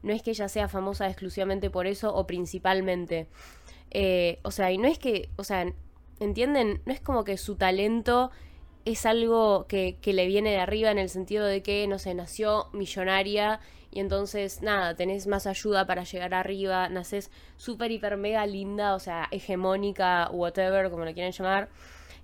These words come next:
Em, no es que tenés, tipo, la voz de, no sé, boludo, de Mariah Carey, que, que es como, abrís la boca y la gente se cae.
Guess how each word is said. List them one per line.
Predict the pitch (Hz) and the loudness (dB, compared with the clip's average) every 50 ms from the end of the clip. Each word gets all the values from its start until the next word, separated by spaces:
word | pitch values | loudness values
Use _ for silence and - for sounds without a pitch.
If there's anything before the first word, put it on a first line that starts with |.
| - - | -12 -6
Em, | - 208 202 196 190 180 175 175 175 175 175 - - - - | -2 0 2 2 2 2 2 0 0 -2 -4 -6 -12 -6 -2
no | 214 220 | 0 0
es | 233 262 - | 0 0 0
que | - 277 247 | -2 -2 -2
tenés, | - 214 202 196 202 - | 0 0 0 0 -2 -4
tipo, | - 226 196 196 185 175 175 170 - | -6 -8 -4 -2 -2 -2 -2 -2 -2
la | 190 180 175 170 | -2 0 2 2
voz | 170 180 190 196 226 202 | 4 4 4 4 4 2
de, | 190 185 180 175 165 170 | 2 2 2 2 0 0
no | 175 180 | -2 -4
sé, | - - 185 175 | -2 -2 0 0
boludo, | 165 165 160 170 175 180 180 175 170 | 0 0 -2 -2 0 0 0 0 0
de | 165 165 160 160 - | 0 -2 -2 -4 -4
Mariah | - 180 185 175 175 160 185 196 196 190 | -2 0 2 4 4 6 6 6 4 2
Carey, | - 220 214 196 196 202 208 208 202 196 175 | 2 2 4 6 6 8 8 6 6 4 2
que, | - 185 180 170 160 156 - - - - - - - - - - - - | 0 0 0 0 0 -2 -6 -10 -12 -12 -12 -12 -12 -14 -14 -18 -20 -8
que | - 208 | -6 -6
es | 214 - | -6 -6
como, | - - 202 190 185 175 170 160 - | -6 -6 -4 -2 -2 -2 -2 0 0
abrís | 185 185 185 214 226 | 0 2 2 0 0
la | 220 202 | 0 0
boca | 202 208 214 - 214 214 | 0 -2 -2 0 0 0
y | 208 | 0
la | 196 185 | -2 -4
gente | - - 196 196 190 208 208 196 | -8 -8 -6 -6 -4 -4 -6 -8
se | - 190 185 | -8 -12 -10
cae. | - - 196 185 175 175 175 175 170 | -4 -2 -2 -2 0 -2 -2 -4 -6